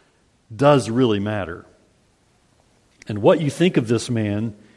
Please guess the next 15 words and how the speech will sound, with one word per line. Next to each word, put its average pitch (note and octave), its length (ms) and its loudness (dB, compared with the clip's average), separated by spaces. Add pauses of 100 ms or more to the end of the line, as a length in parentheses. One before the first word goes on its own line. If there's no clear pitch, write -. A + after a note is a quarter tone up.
(520)
and A2+ 100 -4
especially C#3 560 2
what C3+ 240 2
you C3 60 0
believe B2+ 380 2
about A2+ 320 2
him, G#2+ 260 -4
matters. B2 720 -2 (1120)
Uh, - 280 -8 (480)
it E3 100 -4
matters D#3 560 4
for - 160 -4
today, C#3+ 560 2
in G#2+ 160 -6
fact. - 480 -10